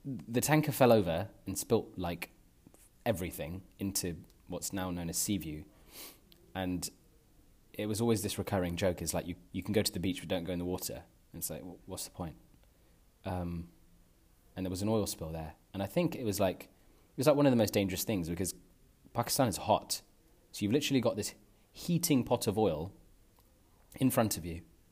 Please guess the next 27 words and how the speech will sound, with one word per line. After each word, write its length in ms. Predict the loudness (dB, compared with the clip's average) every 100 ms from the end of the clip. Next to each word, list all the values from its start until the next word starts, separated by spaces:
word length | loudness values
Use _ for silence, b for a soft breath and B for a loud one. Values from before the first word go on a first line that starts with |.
| _ _ -20 _ -20 _ _ 2
and 160 | 4
there's 160 | 4 2
water, 420 | -2 -2 -4 -6 -10
so 160 | -12
that 260 | -8 -8 -8
you 80 | -6
contaminated 600 | -4 0 0 0 -4 -6
the 60 | -6
water, 360 | -6 -6 -8
so 160 | -8 -8
the 60 | -6
fish 280 | -4 -4
are 60 | -4
always 240 | -6 -8
gonna 160 | -8 -8
be 180 | -8 -8
a 60 |
little 160 | -8 -8
bit 120 | -10
fucked 280 | -10 -10 -8
up. 220 | -8 -10 -20 B B B -2
And 100 | 2
then 300 | 2 0 -4 -12 -20 _ _ _ -2
everyone 300 | 2 4 4
loves 200 | 2 2
fish 280 | 2 2 -2
there. 200 | -6